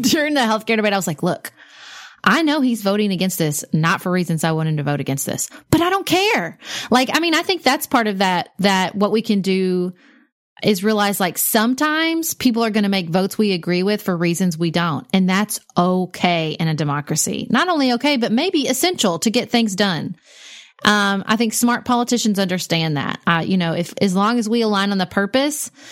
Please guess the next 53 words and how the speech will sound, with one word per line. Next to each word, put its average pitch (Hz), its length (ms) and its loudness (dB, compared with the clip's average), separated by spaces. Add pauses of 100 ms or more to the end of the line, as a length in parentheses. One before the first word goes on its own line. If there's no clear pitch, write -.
(260)
and 190 200 2
the, 185 240 0
you 190 120 0
know, 170 260 0
then 190 220 0
we 208 120 0
can 208 140 0
disagree 180 420 0
on 165 100 0
the 147 80 -2
reasoning. 151 560 -2 (360)
But, 226 180 4
you 247 100 2
know, 254 160 2
if 247 100 -2
we 262 120 2
have 262 200 0
this 240 180 0
idea 220 380 2
of, 190 80 -2
like, 185 360 0
you 190 140 2
know, 151 300 -2
we 240 240 2
can't 226 380 0
ever 208 340 0
think 185 460 0
that 175 220 0
anyone 185 800 2 (760)
in 196 120 4
our 190 140 2
government 185 400 0
can 196 140 2
contribute 190 460 0
something 180 300 0
worthwhile 156 880 -2
if - 180 0
they 180 180 2
came 180 240 0
down 175 140 0
on 170 60 0
the 160 100 -2
wrong 160 220 -2
side 170 220 -2
of 156 60 -2
Merrick 156 220 -2
Garland, 147 600 -2
then 190 200 2
we're 254 100 0
not 381 140 -2
gonna 330 120 2
get 233 140 0
anywhere. 156 480 -4